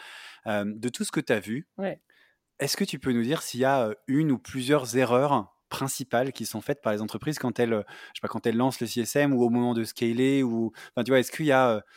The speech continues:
Speaker 1: un, un truc qui revient très souvent, on va dire, ou régulièrement, peut-être pas tout le temps non plus, mais, euh, tu vois, des, des choses que t'as observées et tu dis, « Mais attends, ça, c'est un, un, une erreur que tout le monde fait, euh, et que, euh, du coup, euh, peut-être certains pourraient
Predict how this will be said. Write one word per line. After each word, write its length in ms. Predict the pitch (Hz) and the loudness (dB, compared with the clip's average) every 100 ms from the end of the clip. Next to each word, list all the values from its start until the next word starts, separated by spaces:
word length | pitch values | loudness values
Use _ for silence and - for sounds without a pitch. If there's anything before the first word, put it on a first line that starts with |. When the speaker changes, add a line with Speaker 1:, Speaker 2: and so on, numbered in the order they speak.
| - _ - | -20 _ -16
Speaker 1:
un, 160 | 123 - | -12 -6
un 120 | 127 | -4
truc 280 | - - 170 | -4 -8 -4
qui 100 | - | -2
revient 500 | 123 117 135 151 160 - _ | 0 0 2 2 0 -4 _
très 160 | - 156 | -6 -4
souvent, 380 | - 143 143 165 | -2 2 4 4
on 20 | |
va 120 | 113 | 0
dire, 260 | 107 139 165 _ _ _ _ _ _ - | -2 -4 -6 _ _ _ _ _ _ -12
ou 180 | 107 | -10
régulièrement, 640 | 101 107 107 110 107 139 156 | -8 -6 -2 -2 -2 -4 -8
peut-être 180 | 101 | -12
pas 140 | - 98 | -12 -12
tout 100 | - | -12
le 20 | |
temps 120 | - 110 | -10 -8
non 100 | 110 | -4
plus, 160 | 180 | 0
mais, 140 | 156 120 | 2 4
euh, 180 | 110 | 2
tu 120 | 107 139 | 0 -2
vois, 60 | |
des, 120 | 127 | -2
des 140 | 113 120 | -2 -4
choses 160 | 156 | -4
que 100 | - | -6
t'as 120 | 120 113 | -6 -4
observées 220 | 131 143 | -2 -2
et 40 | |
tu 80 | - | -2
dis, « 100 | 135 | -2
Mais 80 | 110 | -2
attends, 200 | 101 104 | -4 -8
ça, 160 | - 139 | -10 -10
c'est 160 | - | -10
un, 60 | 101 | -14
un, 320 | 101 104 104 113 | -14 -18 -18 -8
une 180 | 117 | -4
erreur 260 | 127 123 156 | -2 -2 -4
que 100 | 123 - - | -6 -10 -4
tout 120 | 208 | 0
le 80 | 165 | 2
monde 160 | 135 | 0
fait, 260 | - 156 - - - - - | 0 -2 -4 -14 -20 -20 -6
euh, 160 | 117 113 | -2 0
et 140 | 113 110 | 0 -4
que, 120 | - | 0
euh, 180 | 147 120 | 2 2
du 140 | 104 | 0
coup, 180 | - 143 | -6 -2
euh, 60 | 127 | -2
peut-être 280 | 113 123 - | -4 -8 -8
certains 300 | 117 - 127 | -10 -8 -10
pourraient 300 | - 104 | -8 -8